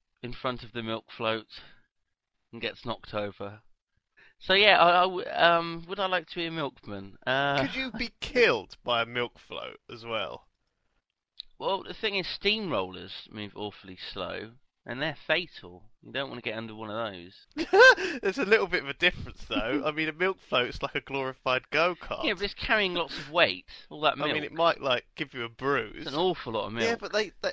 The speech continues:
Speaker 2: I mean, there's, their turning circle is very high as well. I mean, you're unlikely to be hit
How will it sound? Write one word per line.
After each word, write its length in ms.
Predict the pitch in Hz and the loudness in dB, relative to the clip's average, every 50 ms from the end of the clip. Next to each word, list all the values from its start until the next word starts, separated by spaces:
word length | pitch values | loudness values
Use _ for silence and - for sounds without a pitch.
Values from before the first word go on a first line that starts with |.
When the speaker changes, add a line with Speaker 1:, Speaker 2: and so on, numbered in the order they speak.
| - | -4
Speaker 2:
I 60 | - 202 | -4 -4
mean, 160 | 214 214 208 | -4 0 2
there's, 180 | 214 214 214 - _ _ _ _ - | 0 0 0 -2 _ _ _ _ -2
their 120 | 214 202 | -2 -2
turning 480 | - - - 254 254 247 214 196 151 - | 0 2 4 6 6 6 6 4 0 -2
circle 420 | - 147 123 110 113 - 147 143 | 0 0 2 2 0 -2 -4 -6
is 80 | 147 151 | -6 -4
very 400 | 151 - 226 202 190 160 147 143 | -2 2 6 6 6 6 4 2
high 400 | 156 - 185 175 156 139 110 107 | -2 0 4 6 6 6 6 4
as 160 | 107 117 139 | 2 -2 -2
well. 200 | 151 147 127 113 | 0 2 2 2
I 40 | 123 | 2
mean, 160 | 127 139 135 | 0 -4 -6
you're 100 | 143 - - | -6 -2 4
unlikely 600 | 160 196 185 170 165 156 160 160 151 - - 147 - - | 4 4 4 4 2 0 2 4 4 2 0 -4 -12 -20
to 80 | - - | -12 -10
be 120 | 123 123 | -8 -6
hit 220 | - - 151 - | -4 -4 -4 -4